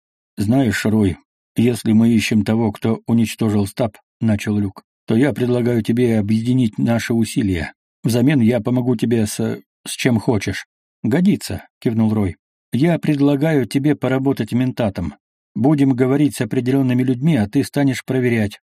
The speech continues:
правду они говорят или ложь. Кстати, ты что-то знаешь о парне по имени Гамбит?" "Гамбит", задумался Люк. "Я слышал о нём,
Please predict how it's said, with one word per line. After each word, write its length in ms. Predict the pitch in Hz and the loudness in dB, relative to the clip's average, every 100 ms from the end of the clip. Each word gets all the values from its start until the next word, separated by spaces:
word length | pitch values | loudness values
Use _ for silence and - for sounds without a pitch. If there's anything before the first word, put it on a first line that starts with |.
| _ _ | _ _
правду 460 | - 160 165 120 117 | -2 2 0 0 0
они 160 | 113 | 2
говорят 380 | 107 107 107 107 | 2 0 0 0
или 140 | 139 143 | 0 0
ложь. 380 | 117 101 - - _ _ _ _ _ | 0 -2 -6 -14 _ _ _ _ _
Кстати, 480 | - - 135 117 95 _ _ - | -12 -4 -2 -2 -6 _ _ -2
ты 160 | 143 | 0
что-то 320 | 127 156 143 131 | 0 -2 -2 0
знаешь 320 | 160 180 - | 2 2 0
о 100 | 120 | -2
парне 360 | 147 131 110 | 0 2 2
по 120 | 110 127 | 0 0
имени 280 | 110 107 104 | 2 4 2
Гамбит?" 540 | 113 123 120 101 - _ _ _ - | 0 0 0 -2 -4 _ _ _ -10
"Гамбит", 580 | 92 90 98 90 - - _ _ _ _ _ - | -6 -2 0 -2 -4 -14 _ _ _ _ _ -6
задумался 560 | 120 113 110 98 95 117 | -2 2 2 0 -2 -2
Люк. 300 | 110 - _ _ _ | -2 -4 _ _ _
"Я 240 | - 107 117 | 0 0 0
слышал 680 | - 110 139 117 - 90 | 0 2 2 2 -2 -4
о 80 | 92 | -2
нём, 280 | 95 92 73 | -2 -2 -6